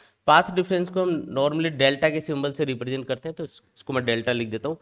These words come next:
कि जो पाथ डिफरेंस है वो कितना है, डेल्टा, और जो बराबर होगा d tan theta के।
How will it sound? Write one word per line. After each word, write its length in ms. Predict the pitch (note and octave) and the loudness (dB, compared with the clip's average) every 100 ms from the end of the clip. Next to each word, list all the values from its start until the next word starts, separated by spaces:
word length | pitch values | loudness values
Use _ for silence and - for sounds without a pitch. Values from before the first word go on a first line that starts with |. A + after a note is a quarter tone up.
| - - - | -16 -12 -4
कि 60 | |
जो 100 | C3+ C#3 | -2 4
पाथ 340 | C#3+ D3+ D#3+ | 6 6 4
डिफरेंस 320 | D3+ - C#3+ | -4 -2 -2
है 40 | D3+ | -2
वो 60 | |
कितना 260 | C#3 C3 D3 | -4 -6 -4
है, 140 | D#3+ | -6
डेल्टा, 460 | C3+ A#2+ B2 E3 F3+ | -2 -2 0 0 0
और 160 | C3+ | -4
जो 240 | B2+ C3 C3 | -4 -2 0
बराबर 360 | B2 B2 C3 D3 | 4 4 4 2
होगा 260 | D3 F3+ - - _ | 4 2 2 -12 _
d 260 | A#2 C#3 E3 D#3+ | 0 4 4 6
tan 260 | C#3+ C#3 | 4 4
theta 300 | C3 B2+ A2+ | 0 0 0
के। 160 | F#2+ | 0